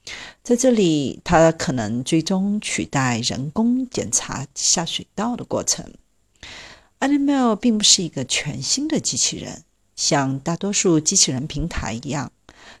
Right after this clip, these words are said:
这几年来，它一直在不断的升级。最新的版本已经安装上了激光雷达、相机，传感器也已经足够先进和微型化，足以应付像污水管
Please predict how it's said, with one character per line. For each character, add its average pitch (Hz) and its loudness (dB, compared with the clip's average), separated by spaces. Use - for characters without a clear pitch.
这 - 2
几 175 2
年 131 0
来， 127 -6
它 196 0
一 240 -2
直 - 0
在 - -2
不 - -8
断 240 -2
的 120 -4
升 131 2
级。 - -8
最 - -2
新 254 2
的 254 2
版 123 -2
本 107 -6
已 151 -4
经 156 -2
安 190 -2
装 220 -4
上 214 2
了 123 -4
激 - -4
光 185 -2
雷 147 0
达、 120 -4
相 170 2
机， 214 0
传 277 0
感 226 2
器 - 4
也 135 -2
已 131 0
经 135 -4
足 104 -10
够 139 -4
先 196 0
进 196 -4
和 - -12
微 165 -2
型 - -6
化， - -6
足 147 0
以 139 0
应 143 -2
付 139 -2
像 135 0
污 262 -4
水 147 -2
管 101 0